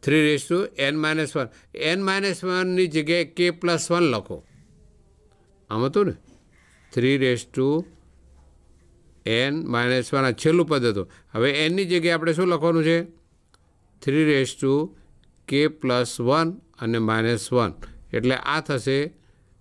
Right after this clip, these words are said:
three raise to K, આ છેલ્લું પદ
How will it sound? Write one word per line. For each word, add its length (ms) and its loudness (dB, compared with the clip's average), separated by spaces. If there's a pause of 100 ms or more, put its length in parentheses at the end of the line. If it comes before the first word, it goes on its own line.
(280)
three 300 2
raise 320 2
to 100 2 (800)
K, 40 -4 (760)
આ 100 -2 (1040)
છેલ્લું 380 2
પદ 160 -2